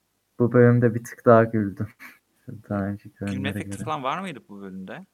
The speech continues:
Speaker 1: Vardı, vardı.
Speaker 2: Ama azdı galiba. Geçen
Speaker 1: Evet.
Speaker 2: bölümlere göre.
Speaker 1: Hı. E, giderek komedi anlayışı da değişiyor.
Speaker 2: Evet.
Speaker 1: Introları çok beğeniyorum.
Speaker 2: Introlar
Speaker 1: Yani
Speaker 2: güzel.
Speaker 1: gerçekten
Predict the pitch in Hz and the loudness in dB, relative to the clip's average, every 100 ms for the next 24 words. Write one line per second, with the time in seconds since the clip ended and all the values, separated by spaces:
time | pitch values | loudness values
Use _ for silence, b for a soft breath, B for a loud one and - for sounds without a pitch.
0 | _ _ _ _ - 104 107 107 95 101 | _ _ _ _ 0 4 4 2 -2 -2
1 | 98 95 95 92 131 151 131 104 98 92 | -2 -8 -12 -12 -6 -6 -6 -8 -8 -8
2 | 92 92 _ _ _ _ _ _ _ _ | -12 -18 _ _ _ _ _ _ _ _
3 | 120 113 104 104 101 98 98 95 101 _ | -2 0 0 -4 -14 -14 -14 -16 -16 _
4 | _ _ _ _ _ _ _ _ _ _ | _ _ _ _ _ _ _ _ _ _
5 | _ - 110 - - _ _ _ _ _ | _ -10 -8 -8 -18 _ _ _ _ _
6 | _ _ _ _ _ _ _ - 95 - | _ _ _ _ _ _ _ -12 -12 -10
7 | 117 113 127 123 123 - 131 113 107 113 | -10 -2 0 2 0 0 0 2 4 4
8 | 113 117 104 - 120 110 113 110 110 - | 4 4 2 0 2 2 4 2 0 -2
9 | 101 101 - 131 117 - - 139 123 - | 0 0 -2 -4 -4 -8 2 2 2 4
10 | 143 131 127 113 - 123 - 123 110 107 | 6 6 6 4 0 0 6 8 8 6
11 | 101 98 98 131 123 131 107 117 107 107 | 2 -2 -4 -8 -10 -4 0 2 0 -2
12 | 117 110 | -2 -2